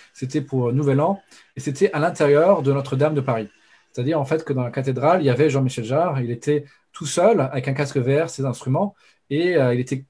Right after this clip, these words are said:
avec un casque V R de nouveau, connecté à cette même plateforme V R Chat, et tout le monde pouvait, dans le monde pouvait être un avatar virtuel et accéder.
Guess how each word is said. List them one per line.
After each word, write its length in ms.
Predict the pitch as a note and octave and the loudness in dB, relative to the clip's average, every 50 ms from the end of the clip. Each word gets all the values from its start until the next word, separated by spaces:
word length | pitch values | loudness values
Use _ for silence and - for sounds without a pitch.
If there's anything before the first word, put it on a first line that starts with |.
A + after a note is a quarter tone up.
| _ _ | _ _
avec 160 | - C3+ B2 | -6 -4 -2
un 60 | C3+ | -2
casque 220 | C3 C#3+ C3+ C3 B2 | -2 -2 -2 -4 -4
V 120 | A2+ B2 | -4 -4
R 60 | A#2+ | -4
de 60 | G#2+ A2+ | -4 -4
nouveau, 300 | A#2+ A#2+ C#3+ F3+ G3 G3 | -4 -2 0 2 2 0
connecté 540 | G3 - F#3 F#3 F3+ D#3 - - E3 E3 | 0 -2 -4 -2 -4 -4 -6 -4 -2 -2
à 60 | D3+ B2+ | -2 -2
cette 260 | - - A#2 - - | -4 -8 -12 -10 -8
même 100 | B2+ B2 | -8 -8
plateforme 400 | - A#2+ A2 - - B2+ A#2+ A2 | -8 -10 -10 -8 -6 -6 -6 -6
V 80 | A2 | -8
R 60 | G#2 G2+ | -8 -8
Chat, 320 | - - D#3+ G3 G3 - _ - - _ _ | -4 -4 -2 -2 -4 -6 _ -20 -20 _ _
et 120 | - D#3+ D#3+ | -4 -4 -2
tout 100 | - D3 | -2 -2
le 60 | C#3 | -4
monde 140 | D#3 D#3+ D3 | -4 -4 -4
pouvait, 160 | - C3+ B2+ | -4 -4 -4
dans 80 | B2+ B2 | -4 -4
le 60 | B2 | -4
monde 200 | A#2+ D3 F3+ D3 | -4 -6 -6 -8
pouvait 400 | - B2 A#2 B2 C#3+ D#3+ E3 G2+ - _ _ - | -10 -8 -4 -4 -2 -4 -4 -6 -12 _ _ -10
être 160 | C#3+ C#3 C3+ | -8 -6 -4
un 60 | C3+ | -4
avatar 320 | A#2+ A#2 A2+ - C#3 C#3 | -4 -6 -6 -6 -6 -6
virtuel 440 | A#2 A2 G#2 - - C#3+ D3+ D3+ D3 - | -6 -8 -10 -8 -6 -6 -4 -6 -8 -8
et 160 | - C3+ C3+ | -6 -4 -4
accéder. 340 | B2+ A#2+ - - A2 G#2 - | -4 -6 -8 -12 -12 -12 -14